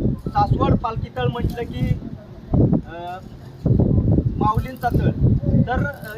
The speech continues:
या तळावरती चोवीस मे दोन हजार चोवीस पासून अखंड हरिनाम सप्ताह व गाथावाचक सोहळा, पारायण सोहळा आयोजित करण्यात आला आहे. त्याविषयी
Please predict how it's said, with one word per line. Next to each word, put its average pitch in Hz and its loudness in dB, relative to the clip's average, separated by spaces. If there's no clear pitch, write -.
या 262 4
तळावरती 247 2
चोवीस - 0
मे 254 -6
दोन 247 -4
हजार 247 0
चोवीस 247 -14
पासून - 4
अखंड 240 -2
हरिनाम 240 -2
सप्ताह 240 -4
व 247 0
गाथावाचक 247 2
सोहळा, 214 2
पारायण 277 6
सोहळा 254 4
आयोजित 240 2
करण्यात 233 2
आला - 2
आहे. - 4
त्याविषयी - 0